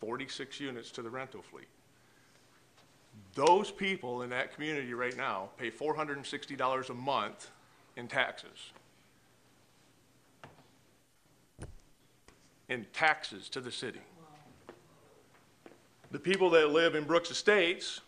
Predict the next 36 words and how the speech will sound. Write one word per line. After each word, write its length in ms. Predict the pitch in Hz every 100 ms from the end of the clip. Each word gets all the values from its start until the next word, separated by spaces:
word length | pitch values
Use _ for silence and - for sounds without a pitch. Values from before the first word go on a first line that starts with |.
| -
pay 100 | 143
about 220 | 123 123
a 40 |
hundred 260 | 123 123 123
and 80 | 135
fifty 280 | 185 190 151
dollars 360 | 123 113 104
a 20 |
month 360 | 107 101 87 - -
in 160 | 135 127
taxes 720 | 139 139 117 - 82 87 - - _ _ _ _ -
per 160 | 190
month. 460 | 185 135 92 - - - - _ _ _ _ _ _ _ - - _ _
The 60 | 139
people 320 | 147 185 170 147
that 200 | 139 131
live 280 | 143 151
in 580 | 147 143 135 123 117 127
many 400 | 156 185 190 156
of 320 | 131 117 110 - -
<clears throat> 520 | - 101 90 - -
Mister 300 | 135 143 143
McCann's 440 | 117 110 175 202 -
places 540 | 135 113 107 120 101 - - _ _ _ _
pay 180 | 170 165
about 300 | 143 143 147
a 20 | 135
hundred 360 | 151 156 151
and 120 | 143
twenty 400 | - 156 156 151
to 160 | 143 139
two 240 | - -
hundred 300 | 147 175 147
dollars 320 | 113 101 95 92
a 160 | 98
month 340 | 95 82 -